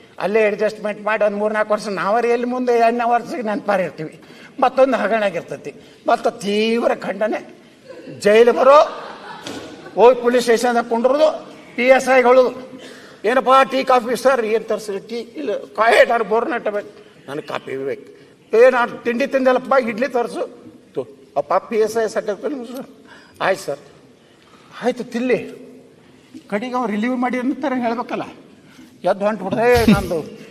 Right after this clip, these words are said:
ಇಷ್ಟೇಟ್ ಕೆಲಸ ಇದೆ, ನಂದೇನೋ ನಿಗಮದ ಕೆಲಸ ಇದೆ, ಹೋಗ್ಬಿಡು." ಅವ ತನ್ನ ಸರ್ಕಲ್ ಇನ್ಸ್ಪೆಕ್ಟರ್, "ಇಲ್ಲಪ್ಪ ಇನ್ನೂ ರಿಲೀಸ್ ಮಾಡಲ್ಲ ಸರ್." "ಏ ಹೋಗೇ ಹೋಗು, ನಾನು ಕಾರ್ ತರಿಸು."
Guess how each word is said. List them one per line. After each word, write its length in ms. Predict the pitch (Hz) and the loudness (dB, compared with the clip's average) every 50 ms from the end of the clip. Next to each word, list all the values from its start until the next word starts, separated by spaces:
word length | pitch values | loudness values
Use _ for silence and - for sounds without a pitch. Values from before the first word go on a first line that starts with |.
| - - | -16 -8
ಇಷ್ಟೇಟ್ 420 | 185 208 214 214 233 233 214 - - | -6 -6 -2 0 0 0 0 0 0
ಕೆಲಸ 260 | 226 202 214 190 - | 0 0 0 0 -2
ಇದೆ, 400 | 208 196 220 233 233 - - - - - - - - - - - - - - - - _ _ - | -2 -2 -2 -2 -2 -4 -8 -18 -20 -20 -20 -20 -20 -20 -20 -20 -20 -20 -20 -20 -20 _ _ -6
ನಂದೇನೋ 540 | 151 180 190 185 190 202 214 220 220 214 208 | -4 -4 -2 -2 -2 -2 -2 -2 -2 -2 -2
ನಿಗಮದ 380 | 190 185 185 196 220 220 214 | -4 -4 -2 -2 -2 -2 -4
ಕೆಲಸ 320 | 208 214 196 185 196 170 - | -4 -2 -2 -4 -2 -4 -6
ಇದೆ, 240 | 202 175 190 160 151 | -6 -6 -6 -4 -2
ಹೋಗ್ಬಿಡು." 500 | 196 220 196 - - - - - - - - - - - | -2 -2 -2 -4 -8 -14 -16 -20 -20 -20 -20 -20 -8 -2
ಅವ 160 | 190 240 254 254 | 0 2 2 2
ತನ್ನ 180 | 254 254 247 | 2 0 -2
ಸರ್ಕಲ್ 540 | 220 - 208 208 220 165 - - - 247 240 | 0 -2 -4 -4 -4 -6 -6 -2 0 0 0
ಇನ್ಸ್ಪೆಕ್ಟರ್, 640 | 226 220 233 233 - - 180 208 196 - 175 - - - - - - - _ _ - | 0 -2 -2 -4 -6 -6 -8 -8 -8 -8 -10 -14 -14 -16 -20 -20 -20 -20 _ _ -8
"ಇಲ್ಲಪ್ಪ 300 | 254 226 240 233 233 240 233 | -2 -2 -2 0 2 0 0
ಇನ್ನೂ 160 | 214 226 262 262 | 2 2 0 0
ರಿಲೀಸ್ 280 | 254 247 247 262 220 | 0 0 0 0 2
ಮಾಡಲ್ಲ 260 | 254 254 262 269 262 | 2 4 4 4 2
ಸರ್." 540 | 202 - 262 269 262 208 - - - - - | 2 2 2 2 2 0 -4 -12 -8 2 6
"ಏ 160 | 220 262 269 | 8 8 8
ಹೋಗೇ 320 | 233 254 254 262 277 277 285 | 8 6 6 8 8 8 10
ಹೋಗು, 240 | 269 285 285 285 277 | 10 8 8 6 4
ನಾನು 180 | 262 262 254 | 0 -2 -2
ಕಾರ್ 240 | - 240 269 226 - | -2 -2 -2 0 0
ತರಿಸು." 480 | 269 - - - - - - - - | -2 -2 -2 -6 -12 -14 -16 -20 -20